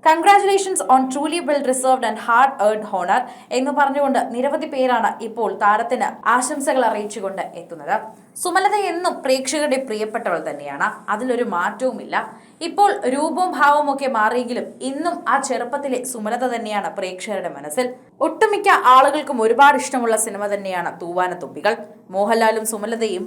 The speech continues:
പാർവതിയും മികച്ച പ്രകടനങ്ങളാണ് ഈ സിനിമയിലൂടെ കാഴ്ചവെച്ചത്. അതുകൊണ്ട് തന്നെ തൂവാനത്തുമ്പികളുടെ റിലീസിന് ശേഷം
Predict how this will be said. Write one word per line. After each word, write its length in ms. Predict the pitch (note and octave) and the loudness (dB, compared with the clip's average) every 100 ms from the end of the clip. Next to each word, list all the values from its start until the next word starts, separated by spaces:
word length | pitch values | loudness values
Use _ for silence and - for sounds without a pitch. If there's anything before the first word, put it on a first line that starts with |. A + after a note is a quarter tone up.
| - | 6
പാർവതിയും 540 | G#3 A#3+ A#3 A#3 G#3+ | 6 6 2 -2 -6
മികച്ച 380 | A3 A#3+ C#4 F4 | -2 -2 0 0
പ്രകടനങ്ങളാണ് 880 | E4+ B3 A#3+ B3+ A#3+ A3 F#3+ - G3+ | 0 2 2 2 0 -2 -4 -6 -8
ഈ 60 | |
സിനിമയിലൂടെ 600 | A3+ A3+ G3+ F#3+ F3+ E3 - | -6 -6 -6 -6 -6 -8 -8
കാഴ്ചവെച്ചത്. 640 | C#3+ D3 E3+ C#3+ D#3 G#3 - - - - D4 | -8 -8 -10 -10 -8 -8 -8 -18 -20 2 6
അതുകൊണ്ട് 360 | F4+ G4+ G4+ | 8 8 8
തന്നെ 200 | G4+ G#4 F4 | 6 6 4
തൂവാനത്തുമ്പികളുടെ 880 | D#4+ E4+ F4+ F#4 E4+ E4+ E4+ E4+ | 8 10 10 6 4 6 8 8
റിലീസിന് 520 | D4 B3+ C4 C#4+ D#4 | 6 4 2 0 0
ശേഷം 340 | D#4 B3+ - | 0 0 0